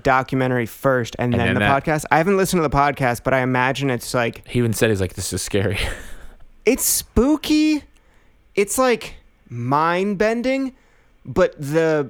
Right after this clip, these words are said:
Speaker 1: way it's done, and we can even, like, deep dive into it if it becomes a cultural phenomenon, which it might if he's on the Joe Rogan podcast. The way it's made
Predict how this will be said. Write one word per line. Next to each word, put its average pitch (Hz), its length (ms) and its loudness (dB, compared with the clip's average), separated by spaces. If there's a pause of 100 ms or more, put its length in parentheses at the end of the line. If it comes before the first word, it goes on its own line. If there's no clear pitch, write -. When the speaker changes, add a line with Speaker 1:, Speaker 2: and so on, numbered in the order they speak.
(140)
Speaker 1:
way 151 460 0
it's - 200 -4
done, 147 440 2
and 139 180 0
we 165 100 2
can 180 140 0
even, 165 200 2
like, 127 200 -2
deep 139 200 -2
dive 139 280 2
into 135 220 0
it 139 140 2
if 123 120 -2
it 131 80 -4
becomes 127 300 -4
a 123 60 -8
cultural 131 420 -2
phenomenon, 123 580 -2
which 117 140 -6
it 120 60 -8
might 110 420 -2
if 117 100 -4
he's 120 120 -4
on 117 120 -2
the 117 80 -4
Joe 117 180 -4
Rogan 117 300 -4
podcast. 120 580 -4 (560)
The 160 180 0
way 156 460 0
it's 185 200 -2
made 127 640 -2